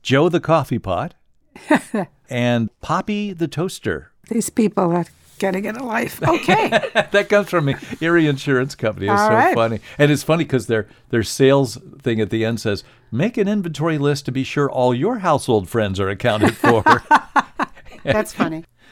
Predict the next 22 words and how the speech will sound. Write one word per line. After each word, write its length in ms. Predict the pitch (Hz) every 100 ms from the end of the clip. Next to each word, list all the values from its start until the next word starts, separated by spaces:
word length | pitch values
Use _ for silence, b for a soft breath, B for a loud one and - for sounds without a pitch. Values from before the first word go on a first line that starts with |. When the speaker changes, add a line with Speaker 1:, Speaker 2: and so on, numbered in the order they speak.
| b b
Speaker 1:
All 100 | 185
right. 240 | 156 165 _ _ _ _
Speaker 2:
According 480 | 233 - 285 330 381
to 120 | 294
the 100 | 247
most 360 | 208 208 185 -
recent 760 | 165 170 240 269 - - 262 240 _
evidence, 560 | 196 185 170 151 175 -
uh, 160 | 170 -
two 140 | - -
thousand 500 | - 202 180 175 151
seven, 420 | - 180 147 139 _ _
who 280 | - 349 339
was 260 | 285 240 196
it 160 | 165 -
that 240 | 165 170
posed 520 | - 254 175 165 -
for 220 | - 175 156
the 120 | 156
famous 600 | - 190 208 226 - - _ -
Mona 280 | 160 180 190
Lisa? 540 | 180 160 147 - 101